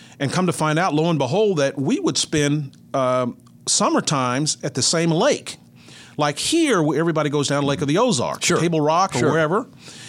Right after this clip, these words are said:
Speaker 1: And, but there, it was Possum Kingdom Lake. And if, if you know Possum Kingdom Lake in north central Texas, you don't call it Possum Kingdom, you call it P K. And he said, "You go to P K?"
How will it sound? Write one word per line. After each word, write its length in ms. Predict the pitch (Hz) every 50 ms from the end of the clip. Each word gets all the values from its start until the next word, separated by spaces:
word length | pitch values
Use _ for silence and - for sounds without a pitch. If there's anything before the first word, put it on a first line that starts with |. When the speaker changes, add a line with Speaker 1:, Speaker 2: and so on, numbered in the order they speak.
| - - - - - -
Speaker 1:
And, 260 | 151 151 151 151 151 139
but 160 | 143 131 -
there, 380 | 180 208 285 285 220 208 208
it 80 | 175 170
was 140 | 156 151 -
Possum 380 | - 175 175 190 - - 170 151
Kingdom 340 | - 208 214 220 190 180 175
Lake. 460 | 165 196 269 311 - - - - - - - - - - - - - - - 160
And 320 | 160 151 151 151 143 - - 160
if, 180 | 160 151 - -
if 140 | 165 - -
you 100 | 170 160
know 220 | 160 202 262 320 233
Possum 440 | - - 214 254 247 - 214 185
Kingdom 400 | 143 - - 214 226 190 170 156
Lake 340 | 151 170 202 214 196 202 -
in 200 | 175 160 143 143
north 220 | 151 170 190 175 -
central 320 | - 190 170 - 151 131
Texas, 400 | 127 - 220 262 - - 151 131
you 80 | 151 196
don't 180 | 220 254 262 -
call 240 | - 226 262 -
it 100 | - -
Possum 340 | - 165 151 131 - 131 120 -
Kingdom, 360 | - 123 101 90 85 117 143
you 100 | 170 180
call 240 | - 185 185 190 139
it 120 | - -
P 160 | - 202 190
K. 420 | - - 240 269 240 - - - - - - - - - - - - - - - - - - - - - - - - - - - -
And 200 | 156 151 151 143
he 120 | 190 233
said, 160 | - - - 139
"You 100 | 185 277
go 100 | 480 480
to 40 | -
P 160 | - 440 427
K?" 100 | 415 -